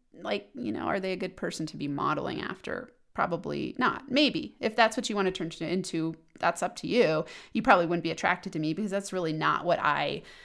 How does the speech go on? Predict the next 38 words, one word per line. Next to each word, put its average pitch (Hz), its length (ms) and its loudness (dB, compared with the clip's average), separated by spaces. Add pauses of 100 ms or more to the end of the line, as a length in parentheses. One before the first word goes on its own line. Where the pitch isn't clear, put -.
(220)
put 180 160 2
out 147 240 4
into - 160 -6
the - 100 -6
world. - 320 -4
I 165 160 0
care - 340 -8
deeply. 151 720 -10
So 214 500 6
the 226 100 2
third 240 320 10
reason 175 440 0
that 160 240 0
you 165 460 -2
would 170 160 -2
want 165 260 -4
to 240 100 -2
work 208 340 6
with 160 220 -2
me 170 340 2
is 180 240 -4
because 226 400 -2
my 254 340 -2 (220)
first 311 480 -2
focus 202 460 0
is 208 160 -4
on 170 200 -2
up-leveling 175 640 -2
your 151 140 -2
mindset, 143 920 -6
because 220 420 -2
you 214 340 -2
will 190 300 2
not 175 440 0
succeed 160 880 -4
without 175 580 0
mastering 160 840 -2
that 143 320 -2